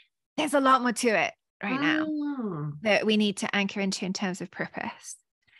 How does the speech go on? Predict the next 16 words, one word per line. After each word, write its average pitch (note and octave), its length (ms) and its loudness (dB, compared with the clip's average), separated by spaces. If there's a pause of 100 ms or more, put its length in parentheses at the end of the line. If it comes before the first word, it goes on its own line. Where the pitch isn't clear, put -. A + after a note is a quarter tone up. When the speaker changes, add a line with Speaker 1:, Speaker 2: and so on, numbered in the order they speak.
(1120)
Speaker 1:
Which B3+ 280 2
brings E4 280 4
me, A3 240 2
but G#3 120 0
go B3 60 4
on, G#3+ 140 4
yeah, A3 80 2
I - 40 -8
can A3+ 120 -4
see A#3 100 -4
you're A#3+ 60 -2
gonna G#3 160 2
ask G#3 160 0
me G#3 60 -2
a - 20 -8
question. - 440 2